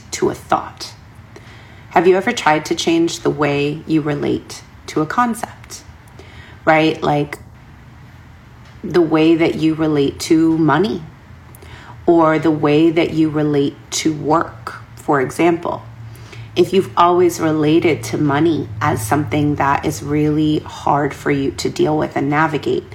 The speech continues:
and you decide, "You know, I really want to change that about myself because I'd like to get better about finances,"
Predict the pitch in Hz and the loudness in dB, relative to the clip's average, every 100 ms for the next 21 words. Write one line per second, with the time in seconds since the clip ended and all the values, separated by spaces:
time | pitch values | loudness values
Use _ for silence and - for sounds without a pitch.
0 | - - - 160 156 165 160 - 147 151 | -16 -16 -2 2 4 2 0 0 0 2
1 | - 180 185 220 254 262 165 - - - | 2 4 2 0 -2 -2 0 -2 -2 -2
2 | 147 156 202 202 220 220 233 226 226 226 | -2 0 0 0 -2 -2 -4 -2 -4 -4
3 | - 170 156 135 139 160 147 143 139 147 | -8 -2 -2 0 -4 -4 -4 -2 -2 0
4 | 160 143 - 143 143 165 185 - 240 247 | 2 0 0 -2 0 0 -2 -2 -4 -4
5 | - | -8